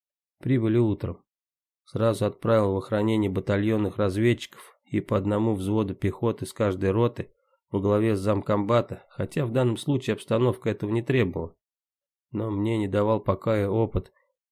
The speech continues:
первой кампании. Разгрузились быстро. Построились, проверили, всё доложили. Поехали на аэродром. Дошли нормально, без проблем. Разбили лагерь.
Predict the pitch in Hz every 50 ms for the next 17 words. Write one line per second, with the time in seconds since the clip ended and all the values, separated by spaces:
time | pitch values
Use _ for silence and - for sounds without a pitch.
0 | _ _ - 127 120 104 95 92 - 101 95 98 95 - 107 95 92 87 85 -
1 | _ _ _ _ _ _ _ _ _ _ _ _ _ _ _ _ _ _ _ _
2 | _ _ _ _ _ _ - 110 104 101 117 127 127 139 139 117 101 101 104 113
3 | 113 98 - - - 110 - _ _ _ _ _ _ _ _ _ _ _ _ -
4 | - 95 92 - - - 123 127 120 98 92 - - - 101 104 104 107 120 117
5 | 107 104 95 85 - _ _ _ _ _ _ - - - 123 107 101 98 98 98
6 | 98 95 107 117 107 95 90 - - _ _ _ _ _ _ _ _ _ _ _
7 | _ _ - - 101 104 113 113 107 - 104 101 101 101 101 98 104 104 98 104
8 | 95 95 90 82 - _ _ _ _ _ - - 95 107 - - 165 151 135 123
9 | 117 113 113 120 120 113 104 101 95 - - - - 110 107 101 98 95 92 87
10 | 80 - _ _ _ _ _ _ _ _ _ _ _ _ - - 104 101 101 113
11 | 135 139 120 113 107 104 110 107 104 104 95 92 95 - _